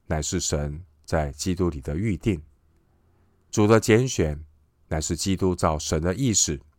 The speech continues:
后来耶稣也提醒这十二个人说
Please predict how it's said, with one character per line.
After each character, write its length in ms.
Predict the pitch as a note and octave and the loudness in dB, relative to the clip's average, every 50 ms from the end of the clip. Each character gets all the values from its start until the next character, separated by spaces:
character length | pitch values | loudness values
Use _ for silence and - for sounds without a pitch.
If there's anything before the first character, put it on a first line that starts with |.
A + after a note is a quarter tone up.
| _ _ _ _ _ _ _ _ _ _ _ _ _ _ _ _ _ _ _ | _ _ _ _ _ _ _ _ _ _ _ _ _ _ _ _ _ _ _
后 160 | - - F#2 | -2 0 2
来 180 | E2 D#2+ D#2+ - - - - _ _ | 2 2 0 -2 -4 -14 -20 _ _
耶 120 | G2 F#2+ | 2 2
稣 220 | F#2 - G2+ F#2+ F2 | 2 2 0 -2 0
也 160 | E2 D2 C#2+ | -2 -4 -4
提 180 | - - E2+ | -4 -4 -4
醒 240 | D#2+ - E2 D2 C#2+ - - _ _ _ | -2 -2 -4 -6 -6 -8 -16 _ _ _
这 160 | - F#2 E2 | -2 -2 0
十 160 | - - - | 0 0 4
二 140 | F2 G2+ G#2 | 4 4 4
个 120 | - D#2 C#2+ | 4 0 -6
人 200 | C#2 C#2 D2 D2 | -6 -8 -8 -8
说 340 | - - E2+ D#2+ D#2+ D#2+ | -4 0 0 0 0 -4